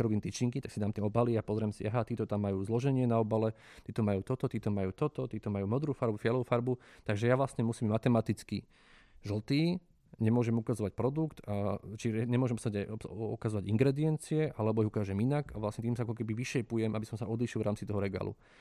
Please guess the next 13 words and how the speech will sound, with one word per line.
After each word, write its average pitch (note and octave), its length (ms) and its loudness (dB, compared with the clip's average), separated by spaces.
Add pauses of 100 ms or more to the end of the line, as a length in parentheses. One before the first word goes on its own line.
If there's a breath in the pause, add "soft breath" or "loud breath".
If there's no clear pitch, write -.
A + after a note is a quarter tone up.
(240 soft breath)
Ale G#2 160 0
možno A2+ 400 4
riešiť, A2+ 380 0
neviem, G#2+ 160 2
teraz G#2 100 -2
sme G2+ 100 2
riešili G#2+ 320 0
nejak-, G2+ 220 -2
nejaké G#2 400 -2
zubárske G#2+ 480 -2
veci G2+ 320 -4
alebo G2+ 320 -4
zu-, A2 80 -6